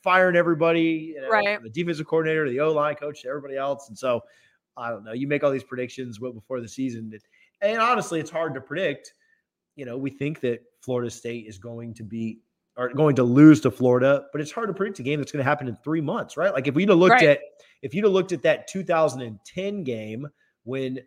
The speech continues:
Speaker 1: Florida had pounded our heads in for years and years and years, you wouldn't have gone into that game saying that Florida State was gonna win, and they did. They won thirty-one to seven. And then if you look at the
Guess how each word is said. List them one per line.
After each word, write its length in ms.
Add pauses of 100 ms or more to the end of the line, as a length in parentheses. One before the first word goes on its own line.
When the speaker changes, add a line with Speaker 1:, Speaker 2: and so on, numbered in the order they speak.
(300)
Speaker 1:
Florida 480
had 300 (320)
pounded 280
our 120
heads 240
in 140
for 120
years 300
and 80
years 220
and 100
years, 300
you 180 (140)
wouldn't 300
have 80
gone 280
into 140
that 200
game 240
saying 220
that 140
Florida 200
State 140
was 80
gonna 160
win, 320
and 160 (380)
they 80
did. 200
They 100
won 200
thirty-one 360
to 60
seven. 300
And 60
then 80
if 160
you 120
look 140
at 100
the 260